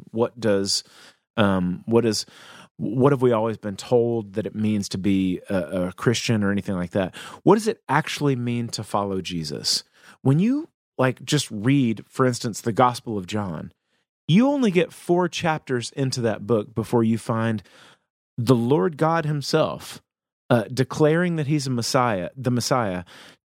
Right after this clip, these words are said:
to a foreigner and a woman. In that same chapter, he is, uh, healing the son of another foreigner from a completely different place. These were people that, that, that, you know, their,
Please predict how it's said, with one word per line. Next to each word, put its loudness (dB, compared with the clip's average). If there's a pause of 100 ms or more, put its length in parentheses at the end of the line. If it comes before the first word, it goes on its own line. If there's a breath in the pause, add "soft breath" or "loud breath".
to 4 (140)
a -4
foreigner 0
and 0
a 2
woman. -4 (840)
In 4
that 0
same 2
chapter, -2 (340)
he 4
is, 0 (140)
uh, 2 (260)
healing 2
the 2
son 0 (120)
of 0
another 2
foreigner 0
from 0
a -2
completely 0
different -4
place. -2 (340 loud breath)
These 2
were 2
people 0
that, 0 (320 soft breath)
that, 0 (180)
that, 2
you 0
know, 0
their, 2